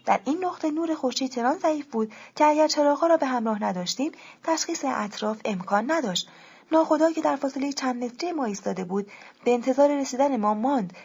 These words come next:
و سپس با اشارهٔ انگشت تودهٔ سیاهی را که چنان، چندان دور نبود، نشان داد. حدس می‌زدم که آنجا باید جزیرهٔ کراسپو باشد و این حدس درست بود. صفحهٔ نود،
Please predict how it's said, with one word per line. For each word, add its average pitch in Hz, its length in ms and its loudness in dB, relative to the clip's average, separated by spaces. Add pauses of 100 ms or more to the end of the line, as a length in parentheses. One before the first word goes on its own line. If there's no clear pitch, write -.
(120)
و 214 60 -2
سپس 254 320 2
با 226 120 0
اشارهٔ 240 400 0
انگشت 233 460 -2
تودهٔ 247 300 -6
سیاهی 254 420 0
را 196 120 0
که 196 120 -6
چنان، 214 360 0 (640)
چندان 254 460 4
دور 381 240 4
نبود، 208 460 0
نشان 247 280 0
داد. 175 180 -8 (340)
حدس 359 320 0
می‌زدم 302 380 2
که - 120 -4
آنجا 233 300 0
باید 240 280 0
جزیرهٔ 202 460 0
کراسپو 208 500 -2
باشد 180 360 -2 (320)
و 196 40 2
این 226 280 0
حدس 240 460 -2
درست 233 440 -2
بود. - 240 -16 (2500)
صفحهٔ 269 760 -8
نود، 220 440 -6